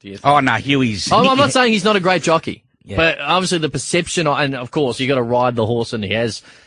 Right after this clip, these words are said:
Speaker 1: ridden her so well and so many of those big wins, but it is an interesting, and sport is, and racing is an extremely harsh world to which we live. But I,
Speaker 2: Yeah.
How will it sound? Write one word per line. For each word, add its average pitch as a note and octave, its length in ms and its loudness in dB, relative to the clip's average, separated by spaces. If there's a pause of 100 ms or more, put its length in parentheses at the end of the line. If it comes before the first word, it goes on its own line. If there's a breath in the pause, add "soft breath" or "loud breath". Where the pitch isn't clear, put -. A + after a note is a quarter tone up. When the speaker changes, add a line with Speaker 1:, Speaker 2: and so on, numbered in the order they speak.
Speaker 1:
ridden B2 220 0
her A#2 160 2
so B2+ 320 0
well A#2 300 2
and G#2+ 200 -2
so B2 280 0
many A#2+ 120 2
of G#2+ 60 0
those A2+ 220 0
big A2 180 -6
wins, A#2+ 320 -4
but D3 220 -2 (320 loud breath)
it G3 260 2
is G#3+ 140 2
an G#3+ 80 2
interesting, A3 400 0
and D3+ 100 0
sport F#3+ 400 0
is, D#3 140 -2
and C#3 240 -4
racing E3 340 -2
is B2 140 -8
an A#2 40 -10
extremely D3+ 840 -2
harsh D3 600 -2
world C3 300 0
to - 80 -6
which B2 240 -4
we A2+ 80 -4
live. A#2 240 -4
But B2+ 100 -2
I, C3+ 120 2
Speaker 2:
Yeah. - 100 -4